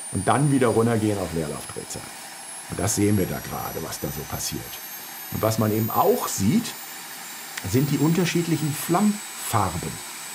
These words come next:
Während des Startvorgangs, also beim Direktanlassen und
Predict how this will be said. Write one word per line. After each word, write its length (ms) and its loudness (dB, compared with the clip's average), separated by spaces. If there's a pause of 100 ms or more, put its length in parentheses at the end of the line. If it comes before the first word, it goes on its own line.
(240)
Während 320 4
des 100 2
Startvorgangs, 1120 2 (440)
also 180 2
beim 160 -8 (240)
Direktanlassen 960 2
und 160 -2